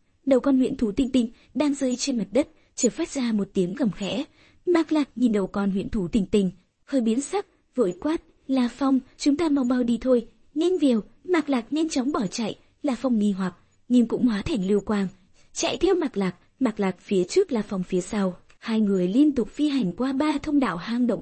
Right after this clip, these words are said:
âm u mới dừng lại. "La Phong," Mạc Lạc dừng trên tầng băng cười, nhìn La Phong, "ta đã nghe qua đại danh của ngươi từ lâu rồi, nhưng vẫn luôn không trao đổi với ngươi. Không ngờ chúng ta có thể gặp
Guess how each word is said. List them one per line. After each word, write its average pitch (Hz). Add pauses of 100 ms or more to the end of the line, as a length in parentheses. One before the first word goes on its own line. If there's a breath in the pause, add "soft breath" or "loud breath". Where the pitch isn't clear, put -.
âm 262
u 269
mới 240
dừng 277
lại. 175 (560 soft breath)
"La 349
Phong," 302 (360)
Mạc 359
Lạc 233
dừng 240
trên 302
tầng 190
băng 233
cười, 196 (280 soft breath)
nhìn 277
La 240
Phong, 262 (360 soft breath)
"ta 349
đã 262
nghe 294
qua 285
đại 226
danh 214
của 180
ngươi 180
từ 190
lâu 180
rồi, 180 (800)
nhưng 403
vẫn 294
luôn 339
không 339
trao 359
đổi 208
với 185
ngươi. 220 (520)
Không 233
ngờ 190
chúng 220
ta 254
có 339
thể 240
gặp 185